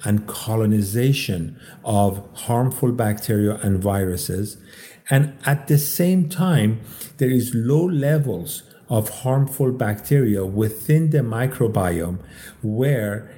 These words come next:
it works in a symbiotic relationship with your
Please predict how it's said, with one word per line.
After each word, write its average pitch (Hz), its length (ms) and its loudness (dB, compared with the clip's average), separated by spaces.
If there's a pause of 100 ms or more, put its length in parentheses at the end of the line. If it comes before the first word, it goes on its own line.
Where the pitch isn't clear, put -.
it 107 260 4
works 135 440 2
in 139 100 2
a 113 60 2
symbiotic 135 1000 0
relationship 110 800 -2
with 135 400 0
your 101 500 2